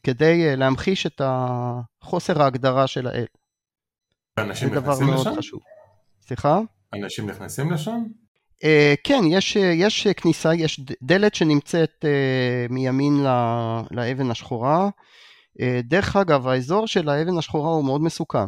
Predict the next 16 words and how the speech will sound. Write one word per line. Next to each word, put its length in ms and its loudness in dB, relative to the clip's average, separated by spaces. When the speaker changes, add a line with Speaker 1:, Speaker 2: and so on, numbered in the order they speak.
Speaker 1:
זאת 80 -18
אומרת, 260 -10
אה, 340 -4
שם 220 0
עומדים 340 2
שוטרים 400 -2
סעודים 500 0
בזמן 280 -2
החאג' 340 -2
ומרח-, 500 -6
מנסים, 480 -2
אה, 400 -2
לרסן 460 0
את 100 -6
עולי 180 -2
הרגל, 380 -2